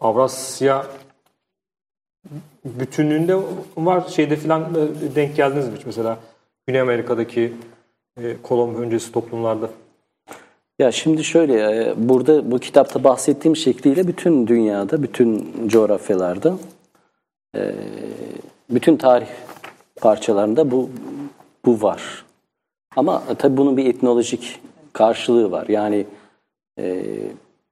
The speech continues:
Speaker 2: o haliyle yani bizim olağan nazar tarifimiz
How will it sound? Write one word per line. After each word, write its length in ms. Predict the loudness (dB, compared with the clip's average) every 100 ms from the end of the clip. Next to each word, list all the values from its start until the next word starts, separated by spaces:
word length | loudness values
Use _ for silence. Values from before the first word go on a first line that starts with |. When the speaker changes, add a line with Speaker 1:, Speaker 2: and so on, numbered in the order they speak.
| _ _ _ 2
Speaker 2:
o 240 | 4 6
haliyle 380 | 4 2 0 0
yani 300 | 0 0 0
bizim 400 | -2 -2 -2 -6 -2
olağan 500 | 2 4 4 2 -2 -6 -16 -20 _ _ 0
nazar 400 | 2 4 2 2
tarifimiz 840 | 0 0 -4 -6 -6 -8 -12